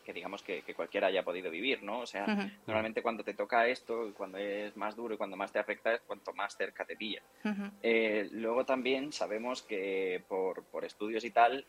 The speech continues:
Speaker 1: pues son las, eh, a día de hoy, hoy en día las, las mujeres son las que mayoritariamente cuidan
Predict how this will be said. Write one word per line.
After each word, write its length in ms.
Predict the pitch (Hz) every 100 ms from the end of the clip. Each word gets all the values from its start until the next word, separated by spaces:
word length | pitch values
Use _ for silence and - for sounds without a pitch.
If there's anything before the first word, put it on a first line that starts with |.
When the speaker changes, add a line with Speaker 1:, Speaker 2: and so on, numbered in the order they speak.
| -
Speaker 1:
pues 180 | 101 101
son 400 | - 104 110 98
las, 760 | 95 90 90 87 87 92 - -
eh, 160 | - -
a 140 | 90
día 220 | 98 104
de 140 | 104 104
hoy, 240 | 113 120
hoy 160 | 104 98
en 80 | 104
día 140 | 104
las, 340 | 117 101 104 -
las 160 | 101 95
mujeres 360 | 92 - 113
son 120 | 107 110
las 160 | 107
que 140 | - 95
mayoritariamente 720 | 95 101 - 104 104 107 110
cuidan 360 | 110 110 117